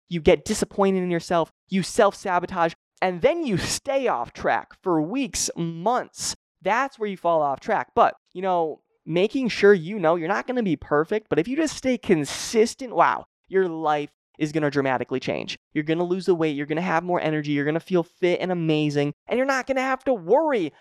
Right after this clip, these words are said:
about medications, pills, high blood pressure, right? High medical bills, high cholesterol. You could actually live a life of freedom and feel good. You know, spring, summer comes up. You could go to the beach, the pool, take off your shirt,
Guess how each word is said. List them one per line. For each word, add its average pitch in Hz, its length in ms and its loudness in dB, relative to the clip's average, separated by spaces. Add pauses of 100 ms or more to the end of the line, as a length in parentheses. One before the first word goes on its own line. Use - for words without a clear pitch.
about 175 260 0
medications, 202 1000 -2
pills, 208 600 -2 (240)
high 220 380 -2
blood 202 380 0
pressure, 156 500 -2 (300)
right? 175 200 0
High 196 300 -2
medical 196 500 -2
bills, 139 460 -2 (160)
high 190 220 0
cholesterol. 196 840 -2 (160)
You 190 100 -4
could - 140 0 (100)
actually 202 460 0
live 190 360 0
a 160 100 0
life 175 640 -2
of 160 200 2
freedom 220 680 -2
and 160 160 -6
feel 196 320 -2
good. 147 400 -2 (220)
You 165 80 0
know, 147 240 6
spring, 185 600 -2
summer 196 380 0
comes 170 340 -6
up. 143 200 2
You 143 80 -10
could 151 120 -20
go 190 160 4
to 180 60 -2
the 170 100 -8
beach, 180 220 -4
the 165 80 0
pool, 180 200 0
take 185 240 -6
off 180 180 2
your 180 120 -2
shirt, 175 300 -2